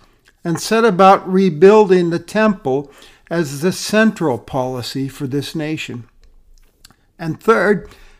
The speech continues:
God said, "It's time to get your priorities right." The temple had to be rebuilt so that the glory of the Lord could again be present in Israel. When the prophets, or the, the priorities are correct,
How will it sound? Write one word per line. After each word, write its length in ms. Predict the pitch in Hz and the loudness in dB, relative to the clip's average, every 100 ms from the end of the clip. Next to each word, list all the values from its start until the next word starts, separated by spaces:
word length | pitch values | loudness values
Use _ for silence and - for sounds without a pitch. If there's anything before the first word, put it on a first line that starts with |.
| _ - | _ -4
God 300 | 160 170 - | 0 0 2
said, 160 | 196 | 4
"It's 180 | 196 190 | 4 2
time 420 | - 208 254 277 | -4 0 2 2
to 60 | 208 | 0
get 260 | 170 240 240 | -2 -4 -4
your 100 | - | -4
priorities 680 | 233 233 226 262 254 240 | -2 0 0 0 -2 -2
right." 460 | 185 139 151 - - - _ _ _ _ _ - | -2 -2 -4 -10 -18 -20 _ _ _ _ _ -10
The 120 | 165 | -10
temple 400 | - 196 190 156 | -2 -2 0 -2
had 220 | 160 156 | -2 -4
to 40 | 151 | 0
be 220 | 170 185 | 2 4
rebuilt 640 | 175 175 143 196 240 240 | 4 2 4 4 4 2
so 200 | - 196 | 2 2
that 200 | 156 180 - - - | 2 -2 -2 -18 2
the 100 | 190 | 2
glory 560 | 151 180 190 220 226 233 | 4 6 8 8 8 4
of 180 | 214 170 | 2 4
the 100 | 202 | 2
Lord 460 | 185 208 226 185 | 4 4 4 0
could 140 | 180 160 | -2 -2
again 580 | 135 120 180 208 233 | -4 -2 0 2 0
be 240 | 170 175 202 | 0 0 -2
present 720 | 202 - 147 127 160 190 - - | -4 -6 -4 -4 -4 -6 -8 -8
in 160 | 214 | -6
Israel. 480 | 240 233 156 104 120 - - - - - - | -4 -4 -4 -6 -8 -16 -14 -12 -14 -20 -14
When 160 | - 175 | -2 0
the 60 | 170 | 0
prophets, 760 | - 180 185 247 190 - - _ | 2 2 2 -2 -6 -14 -18 _
or 220 | 175 160 | -6 -4
the, 240 | 156 147 - | -2 -4 -4
the 100 | 147 | -8
priorities 880 | 147 - 151 151 156 220 240 254 233 | -10 -8 -6 -2 2 2 4 0 -2
are 300 | 175 196 202 | -4 -4 -4
correct, 600 | 196 202 185 185 226 - | -4 -2 0 0 -4 -12